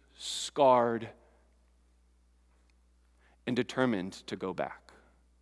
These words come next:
he returned to his small village, and this time, they started attacking before he could even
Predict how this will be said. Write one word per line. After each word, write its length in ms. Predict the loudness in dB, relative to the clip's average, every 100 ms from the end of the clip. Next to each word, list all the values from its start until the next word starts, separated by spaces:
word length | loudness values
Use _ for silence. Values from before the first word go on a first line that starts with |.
| _ _ _ _ _ _ _ _
he 140 | -4 -2
returned 440 | 0 0 0 -2
to 140 | -4
his 120 | -4 -4
small 300 | 0 2 2
village, 440 | 0 -6 -8 -12 -20 -20 _ _ -20 -20 _ -2
and 180 | 4
this 160 | 6 4
time, 420 | 4 4 4 0 -10 -20 -20 _ _ _ _ _ 0
they 140 | 2
started 400 | 4 8 8 8
attacking 560 | 0 2 4 4 0 -2
before 420 | -4 -2 0 0
he 120 | -2
could 140 | -6 -6
even 420 | -6 -4 -4